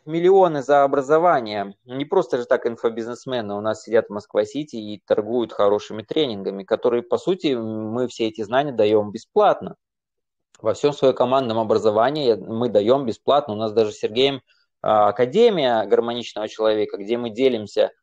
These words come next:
а, в, на своём командном, а, обучении, мы делимся стратегией, мы делимся, а, как прорабатывать своё подсознание, мы делимся,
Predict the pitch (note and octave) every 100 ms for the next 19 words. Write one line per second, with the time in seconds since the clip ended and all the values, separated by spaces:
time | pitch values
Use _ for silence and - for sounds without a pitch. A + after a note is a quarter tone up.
0 | _ _ G#2 G#2 G#2 G2+ G#2 G2+ G2+ G2
1 | F#2+ - A#2 - B2+ C3 G#2+ A2+ A#2 A#2
2 | G2+ G2+ G2+ - G2+ G2+ G2 G#2 G#2+ -
3 | E3 F#3+ E3+ A#2+ A2 A2+ B2 A2 - G#2
4 | F#2+ _ _ _ - D#3 D#3 A#2 G#2+ F#2
5 | F#2+ F#2+ F#2+ F#2+ G2 A#2+ C3 B2+ - B2
6 | A#2 _ _ - G#2+ G#2 G#2 - B2+ B2+
7 | C3 B2+ A#2+ B2+ B2+ B2 - C3 B2 -
8 | - B2+ A#2 G2+ G2+ G2 G2 F#2+ G2 G2+
9 | G#2 A#2+ B2 A#2 B2 A#2+